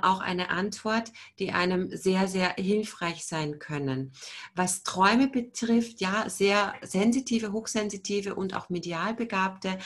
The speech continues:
haben sehr intensive Träume. Ähm, bei Träumen ist es immer auch so, sind es Träume, wo man selbst etwas verarbeitet,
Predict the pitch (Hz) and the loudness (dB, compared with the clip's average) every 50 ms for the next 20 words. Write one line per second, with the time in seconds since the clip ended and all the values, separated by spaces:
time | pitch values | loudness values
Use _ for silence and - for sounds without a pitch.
0 | - - - - - - - 170 170 165 170 170 170 - - - - _ _ _ | -12 -12 -12 -12 -10 -4 -2 -2 0 0 -2 -4 -4 -6 -14 -20 -20 _ _ _
1 | - - - 202 208 214 226 233 233 - - - 226 233 262 262 - 277 269 262 | -18 -4 2 6 6 8 8 6 4 2 2 4 6 6 6 8 8 8 8 8
2 | 240 247 247 254 247 254 240 - - - - 196 202 202 220 226 233 240 247 254 | 8 6 2 0 0 -2 -4 -4 -6 -6 0 2 4 4 4 4 4 4 4 2
3 | 269 277 269 - - - - - - - - 202 196 202 196 196 202 202 202 202 | 0 0 -4 -8 -16 -16 -16 -10 -4 0 2 4 4 4 4 4 2 2 2 2
4 | 202 208 208 196 - - - 202 196 196 - - 190 202 214 226 247 262 277 277 | 0 -2 -4 -6 -8 -2 0 0 0 2 2 2 4 6 6 6 6 6 4 4
5 | 269 - 233 226 240 226 226 - - 233 247 233 - 208 214 208 - - - 214 | 4 2 2 0 0 -2 -2 0 2 2 2 2 2 0 -2 -2 -4 -6 -4 -2
6 | 208 208 214 208 208 214 208 202 208 - - 190 202 196 - - - - 185 185 | -2 0 -2 -2 -2 -2 -2 -4 -4 -4 -4 -4 -2 -4 -6 -8 -6 -2 2 2
7 | 185 196 202 214 208 185 196 196 190 190 190 190 180 - - 185 196 185 190 190 | 4 4 4 2 0 2 2 2 2 2 0 0 -2 -4 -6 -2 0 0 0 -2
8 | - - - 185 185 - 190 185 - 180 - - 170 170 190 208 233 226 226 233 | -4 -6 -6 -6 -4 -4 -6 -4 -4 -4 -2 2 2 2 2 2 0 -2 -2 -2
9 | 233 240 233 233 | -2 -2 -2 -4